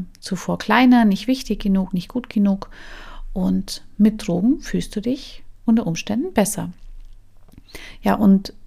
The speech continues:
noch ein Punkt, Sucht kann dir das Gefühl von Freiheit geben, ja, also diese Lebendigkeit, dieses Gefühl der Vollkommenheit, Selbstwertgefühl, das sind ja an sich wunderbare Dinge. Insofern, ja,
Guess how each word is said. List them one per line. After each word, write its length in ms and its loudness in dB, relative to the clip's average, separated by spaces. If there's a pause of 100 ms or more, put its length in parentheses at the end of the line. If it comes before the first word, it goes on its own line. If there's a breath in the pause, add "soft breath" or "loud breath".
(640)
noch 480 2
ein 80 4
Punkt, 400 8
Sucht 560 2 (220)
kann 220 4
dir 120 6
das 200 0
Gefühl 300 -2
von 220 2
Freiheit 580 4
geben, 380 2
ja, 160 2
also 200 -2
diese 280 -4
Lebendigkeit, 920 2
dieses 340 -4
Gefühl 380 0
der 100 0
Vollkommenheit, 920 2
Selbstwertgefühl, 1040 -2 (540 loud breath)
das 200 0
sind 200 6
ja 100 2
an 140 6
sich 260 2
wunderbare 560 4
Dinge. 440 8 (340 loud breath)
Insofern, 920 6 (260)
ja, 420 6